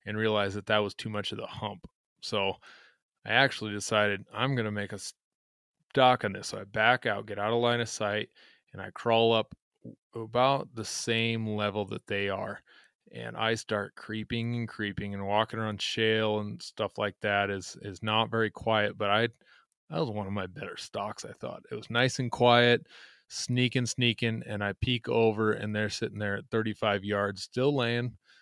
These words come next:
still looking off, but they didn't see me at that time. So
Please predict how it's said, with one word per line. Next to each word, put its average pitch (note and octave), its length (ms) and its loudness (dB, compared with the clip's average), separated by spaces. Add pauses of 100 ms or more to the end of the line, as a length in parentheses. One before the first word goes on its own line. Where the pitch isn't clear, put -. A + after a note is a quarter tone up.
(200)
still B2+ 380 0
looking B2 280 2
off, G#2+ 240 0
but - 100 -8
they A2+ 100 4
didn't A2+ 240 0
see C3+ 240 -2
me G#2+ 140 -2
at G2 120 -8
that A2+ 200 -4
time. G#2+ 300 -8 (880)
So A#2 440 2